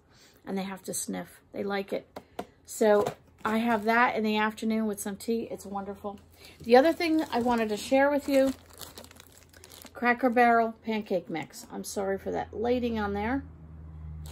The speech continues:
So we went to a Cracker Barrel out by my sister, and I, first time I've ever had their pancakes, they wowed me. I was thrilled.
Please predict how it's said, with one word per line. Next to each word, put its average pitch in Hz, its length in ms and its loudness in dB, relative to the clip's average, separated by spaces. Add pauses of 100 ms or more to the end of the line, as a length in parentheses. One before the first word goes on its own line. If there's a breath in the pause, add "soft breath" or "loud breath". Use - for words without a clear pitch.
(180)
So 240 480 4 (340)
we 254 220 0
went 262 320 0
to 254 320 -2
a 214 60 -4
Cracker 240 340 -2
Barrel 220 280 0
out 202 200 -2
by 208 80 0
my 185 160 -6
sister, 185 760 -4
and 202 120 -6
I, 185 160 -6
first 294 360 -2
time 240 160 -2
I've 208 140 -2
ever 214 200 -2
had 208 220 -6
their 175 120 -8
pancakes, 202 720 -10 (560 soft breath)
they 208 120 6
wowed 190 680 0
me. 156 280 -8
I 196 180 -6
was 185 260 -6
thrilled. 196 500 -6